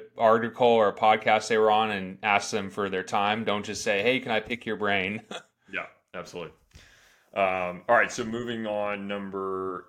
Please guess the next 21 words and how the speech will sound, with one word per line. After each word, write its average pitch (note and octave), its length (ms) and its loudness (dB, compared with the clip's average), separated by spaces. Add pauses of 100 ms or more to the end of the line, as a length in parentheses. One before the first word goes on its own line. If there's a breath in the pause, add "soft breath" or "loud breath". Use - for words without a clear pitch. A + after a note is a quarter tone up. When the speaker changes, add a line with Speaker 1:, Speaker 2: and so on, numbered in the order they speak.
(100)
Speaker 2:
eight, A2+ 360 -4 (680)
right? F#2 320 -2
So G2 440 0
for A#2 240 -4
me, A#2 300 -4
I G#2 160 0
gave G#2+ 240 -2
you G#2+ 80 -2
a G#2 60 -4
little A2 180 -2
teaser G2+ 400 -6
in F#2+ 100 -8
this F#2+ 200 -10
in G2 60 -12
my, F#2 360 -4
in G2 100 -8
my F#2 140 -4
last F#2 360 -6
one, F2 240 -8
but, F2 320 -4
um, F2 560 -8